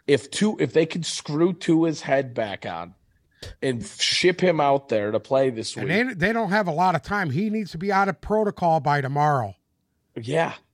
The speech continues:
Speaker 2: So he
Speaker 1: I
Speaker 2: can
Speaker 1: mean
Speaker 2: actually be out of protocol and practice. And so
Speaker 1: But guess
Speaker 2: he ain't,
Speaker 1: what?
Speaker 2: he ain't a dud when he comes out there.
Speaker 1: Guess what?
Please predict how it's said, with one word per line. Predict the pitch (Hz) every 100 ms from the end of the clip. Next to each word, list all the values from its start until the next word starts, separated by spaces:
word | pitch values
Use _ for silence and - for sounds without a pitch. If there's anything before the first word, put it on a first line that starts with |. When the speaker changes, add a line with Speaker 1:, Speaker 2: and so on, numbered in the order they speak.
| _
Speaker 2:
So | - 160
he | 156
Speaker 1:
I | 143
Speaker 2:
can | 151
Speaker 1:
mean | 139
Speaker 2:
actually | 147 170 - 180 165
be | 131 170
out | 170 196
of |
protocol | - 208 185 185 175 -
and | - 180 160
practice. | - 175 180 - 123 110 - - _ _ _ _ _ _ _
And | - 151 143
so | -
Speaker 1:
But | 135
guess | 143 127
Speaker 2:
he | -
ain't, | 110
Speaker 1:
what? | 90 -
Speaker 2:
he | 147 208
ain't | 196 165
a |
dud | 139 185 196 156
when | 170
he | 165 190
comes | 165 143 127
out | 131 131 123
there. | 117 101 - _ _ _ _ _ _ _
Speaker 1:
Guess | - 113 -
what? | 98 71